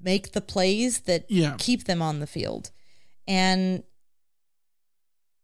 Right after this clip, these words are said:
Speaker 1: it feels like a toss-up, to be honest. It feels like that's th-, this is gonna be a crapshoot where it's like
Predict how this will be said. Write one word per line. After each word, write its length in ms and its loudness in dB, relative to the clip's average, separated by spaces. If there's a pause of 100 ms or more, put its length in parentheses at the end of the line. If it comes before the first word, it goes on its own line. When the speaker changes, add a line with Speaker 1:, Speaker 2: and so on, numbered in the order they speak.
(1300)
Speaker 1:
it 240 0
feels 380 2
like 180 4
a 60 0
toss-up, 600 0
to 120 -4
be 140 2
honest. 440 0
It 80 -4
feels 340 -2
like 220 0
that's 360 -2
th-, 360 -4
this 240 0
is 80 0
gonna 180 0
be 120 2
a 40 -2
crapshoot 540 -2
where 220 0
it's 160 -8
like 260 -4